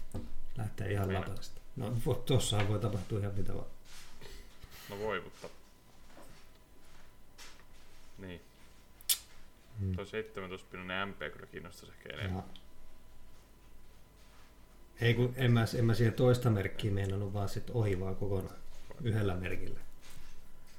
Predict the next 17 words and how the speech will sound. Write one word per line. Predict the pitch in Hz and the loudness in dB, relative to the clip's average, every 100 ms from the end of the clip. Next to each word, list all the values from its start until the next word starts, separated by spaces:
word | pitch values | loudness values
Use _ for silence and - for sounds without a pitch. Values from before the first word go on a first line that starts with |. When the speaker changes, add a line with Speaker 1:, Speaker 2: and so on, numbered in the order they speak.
| - - - - - - - - - - - - - - - | -10 -10 -12 -12 -6 -4 -4 -6 -6 -6 -10 -10 -12 -12 -6
Speaker 2:
Ai | 101 | 0
Jippo. | 147 180 | 6 8
Speaker 1:
Niin. | 123 90 - - - - - - | 6 2 -4 -12 -14 -16 -14 -10
Miksei? | 107 - 117 101 - - | -10 -6 -4 -4 -8 -10
Speaker 2:
Aa. | 101 123 | -4 2
Speaker 1:
Mutta | 120 - 127 | 2 2 2
en | 101 | 6
mä | 107 - | 4 4
siis, | - 107 - - - - | 0 -2 -4 -8 -10 -10
Speaker 2:
No. | 143 - | -10 -4
Speaker 1:
jos | 120 110 - | 0 0 0
sä | 104 - 101 92 - - | -2 -2 -4 -6 -6 -8
Speaker 2:
No | - - | -4 -2
otet-, | 143 | 0
Speaker 1:
jos | 127 - | 0 0
sä | |
Speaker 2:
otetaan. | - - - | -2 -4 -8